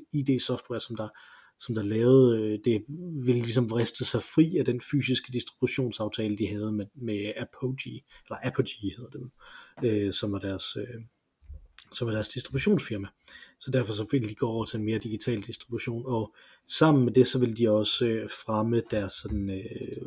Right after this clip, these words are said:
åbenhed i det. Doom er sådan et spil, som man kan modde helt vildt meget, fordi at meget af source-koden blev givet fri til dem, som der købte spillet. Så.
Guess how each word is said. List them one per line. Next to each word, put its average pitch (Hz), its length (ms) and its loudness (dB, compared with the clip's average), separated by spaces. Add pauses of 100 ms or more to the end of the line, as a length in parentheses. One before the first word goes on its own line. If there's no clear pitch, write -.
(140)
åbenhed 160 560 10
i 117 120 2
det. 107 140 -2 (360)
Doom 123 200 6
er 113 60 6
sådan 107 200 -2
et 101 100 -6
spil, 107 220 -4
som 107 160 -6
man 101 140 -4
kan 107 180 -6
modde 101 420 2 (380)
helt 123 260 -2
vildt - 240 -4
meget, 117 340 4
fordi 110 340 -10
at 110 120 -8
meget 101 220 -6
af 104 80 -2
source-koden 123 720 -2
blev 107 300 -4
givet 110 260 -4
fri 190 200 -2 (220)
til 120 100 0
dem, 107 160 -2
som 120 140 -10
der 120 60 -6
købte - 280 -6
spillet. 131 260 -10 (600)
Så. 104 200 -6